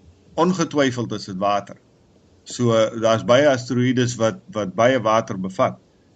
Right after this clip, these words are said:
En as jy die, as jy hulle kan gaan myn, daar's baie interessante idees van om die son se energie te gebruik om dan die, die water af te dryf, en dan vang jy dit in 'n, in 'n groot, uh, sal ek maar sê, groot sak wat jy om die asteroïde sit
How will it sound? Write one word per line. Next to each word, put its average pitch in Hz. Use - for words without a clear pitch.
En 107
as 107
jy 113
die, 110
as 98
jy 104
hulle 123
kan 117
gaan 107
myn, 127
daar's 104
baie 117
interessante 117
idees 110
van 101
om 107
die 104
son 127
se 120
energie 110
te 120
gebruik 104
om 104
dan 104
die, 104
die 101
water 107
af 117
te 113
dryf, 107
en 98
dan 95
vang 107
jy 107
dit 98
in 101
'n, 101
in 98
'n 95
groot, -
uh, 98
sal 110
ek 101
maar 101
sê, 113
groot 127
sak 123
wat 113
jy 113
om 120
die 117
asteroïde 107
sit 101